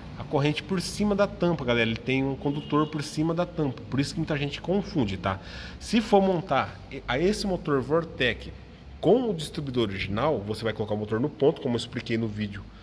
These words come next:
passado, vai colocar o distribuidor com o rotor, galera, apontando, tá? Vai colocar o, o rotor apontando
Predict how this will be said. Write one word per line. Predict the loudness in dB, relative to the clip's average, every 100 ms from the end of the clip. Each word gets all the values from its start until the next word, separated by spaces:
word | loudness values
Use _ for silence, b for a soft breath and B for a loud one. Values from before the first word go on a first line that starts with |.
| B B
passado, | 2 2 4 4 4 0 -10 -18 -20 -20 -20 -18 -14 -10
vai | 0 2 2
colocar | 4 4 4 4 2 -2 -16 B B B B
o | -6
distribuidor | -6 -6 -2 -2 2 2 2
com | 2 2
o | 4
rotor, | 2 0 4 4 6
galera, | 4 4 2 0 -8 -10
apontando, | -6 -6 -2 -4 -4 -2 0 0 -4 -12 -16 -20 -20 -20 -20 -20 -20 -20 -12
tá? | -6 -6 -8 -20 -20 -20 -14
Vai | -10
colocar | -6 -4 0
o, | 2 2 0 -2 -8 -12 -18 -20 -20 -20 -18 -18 -18 -18 -18 -16 -10
o |
rotor | 0 0 2 2 4 2 -8 -16 -18 -18 -18 -18 -18 -6
apontando | -2 -2 0 0 -2 0 2 2 -2